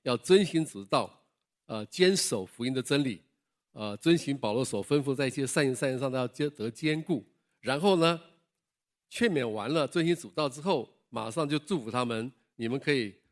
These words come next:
呃，呃，赐平安的上帝会与你们同在，会赐给你们平安。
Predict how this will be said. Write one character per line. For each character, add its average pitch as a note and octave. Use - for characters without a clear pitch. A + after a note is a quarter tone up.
呃， G2+
呃， G2+
赐 -
平 B2
安 B2+
的 B2+
上 B2
帝 A#2+
会 B2
与 A#2
你 A2
们 G#2
同 G2
在， A2
会 A2+
赐 -
给 G2
你 F#2+
们 G2
平 F#2
安。 A2